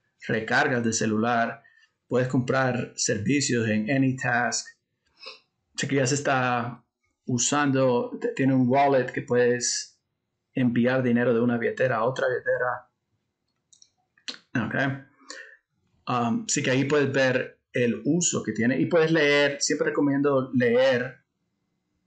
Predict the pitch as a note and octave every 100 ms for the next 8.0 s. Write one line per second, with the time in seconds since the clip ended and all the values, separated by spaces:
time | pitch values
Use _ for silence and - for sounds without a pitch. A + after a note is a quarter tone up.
0 | _ _ - A#2 - C3+ D3 - _ -
1 | C#3 C3 C3 C3 C3 A#2+ - B2+ A#2+ A2+
2 | G#2+ C3 C3+ C3+ C3+ C3 A#2+ B2 A#2+ B2+
3 | B2+ B2+ A#2+ A#2+ - _ _ _ - B2
4 | A2+ D3 D#3+ - F2+ - - - C2 C2
5 | A#1+ - - _ _ _ B2+ D3+ D#3 E3
6 | D3+ - C3+ B2 - C3 C3+ - D3 B2+
7 | A#2+ B2+ B2+ A#2+ A2+ - A#2+ A2 A2